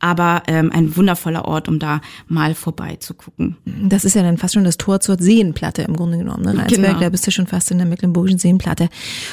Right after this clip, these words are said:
Speaker 2: Okay, aber das ist doch, äh, auf alle Fälle schon mal was, was für die Leute, die gerne Ausflüge machen oder das Wetter noch mal nutzen wollen,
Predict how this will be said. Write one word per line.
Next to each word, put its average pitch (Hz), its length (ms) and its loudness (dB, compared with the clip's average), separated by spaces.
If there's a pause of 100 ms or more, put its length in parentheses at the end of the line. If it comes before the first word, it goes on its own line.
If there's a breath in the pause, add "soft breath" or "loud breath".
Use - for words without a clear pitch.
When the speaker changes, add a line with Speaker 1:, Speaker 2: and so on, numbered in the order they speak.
Speaker 2:
Okay, 247 600 4 (100)
aber 190 220 2
das 208 180 2
ist 247 160 -2
doch, 269 240 0
äh, 247 60 4
auf 226 340 4
alle 240 200 2
Fälle 247 200 2
schon 247 140 2
mal 240 160 4
was, 233 240 0
was 220 160 0
für 220 120 0
die 202 140 4
Leute, 226 300 4
die 208 100 2
gerne 190 640 4
Ausflüge 233 420 2
machen 226 360 4
oder 196 280 2
das 185 200 0
Wetter 196 180 2
noch 208 120 4
mal 190 100 4
nutzen 190 340 2
wollen, 196 300 4